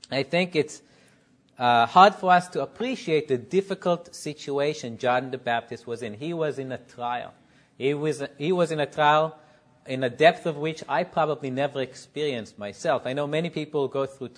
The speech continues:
trials, and maybe some have suffered as he has, but, uh, if we enter into his state, it's easier to understand why he's asking a question like that. John the Baptist, uh, was sent by God to preach the gospel, or to,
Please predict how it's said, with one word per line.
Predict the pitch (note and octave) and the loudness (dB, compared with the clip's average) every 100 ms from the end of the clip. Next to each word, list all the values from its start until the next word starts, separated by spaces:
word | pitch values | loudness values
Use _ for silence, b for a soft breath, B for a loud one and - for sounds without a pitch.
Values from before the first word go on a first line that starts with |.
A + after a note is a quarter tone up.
| C3+ | 0
trials, | A#2+ G#2 C3+ - b b - | 2 2 -4 -8 b b -10
and | A2+ | -4
maybe | C#3 C#3 | -2 -2
some | - D#3 D3 | 2 2 4
have | C3+ - | 0 0
suffered | - D#3+ - C3 A#2 | 4 4 4 0 0
as | G#2+ | -2
he | G#3 G#3 | -2 -4
has, | C3 G2+ A2 - b b b b _ | -2 -2 -4 -8 b b b b _
but, | A#2 A2 G2+ | 2 4 2
uh, | A2+ G#2+ G2 - _ _ _ _ _ _ _ - | 0 0 -2 -8 _ _ _ _ _ _ _ -6
if | C3+ C#3+ | -6 -2
we | F3+ E3+ | -2 0
enter | D#3+ G3 G3 | 0 0 0
into | F#3 F#3 F3 | 0 0 -2
his | D#3+ | -4
state, | - G3+ F3+ | -4 -2 -2
it's | C#3 - D#3+ | -4 -10 -6
easier | D#3 D#3+ D3+ | -6 -2 -4
to | D3+ | -4
understand | C#3 B2 B2 - F3+ C3 A#2 A2+ | -6 -6 -10 -8 -6 -4 -4 -4
why | A2 | -2
he's | A2+ - | -4 -4
asking | A#2 A2 - G#2 | -8 -8 -12 -16
a | |
question | - A#2 A#2 A2+ | -12 -10 -10 -12
like | G2 - | -12 -6
that. | G#2+ | -4
John | E3 G3 | 0 0
the | G3 | 2
Baptist, | F3+ D#3 D#3 D#3 - b b b b b b _ B2 | 4 4 2 -6 -6 b b b b b b _ -8
uh, | |
was | B2+ C#3 C3+ - - | 2 4 4 0 -6
sent | E3+ F#3+ G3 | 0 0 2
by | F3+ - | 2 4
God | C#3 C3 - | 6 4 2
to | B2 | -6
preach | - D3 F3 G3+ - - _ b b b - | -6 -2 -2 -2 -10 -14 _ b b b -12
the | A#2 C3+ | -6 2
gospel, | D3 D3 - - F#2+ | 4 4 0 -10 -8
or | G2+ A2+ | -4 -4
to, | - A2+ G2+ | -4 -6 -6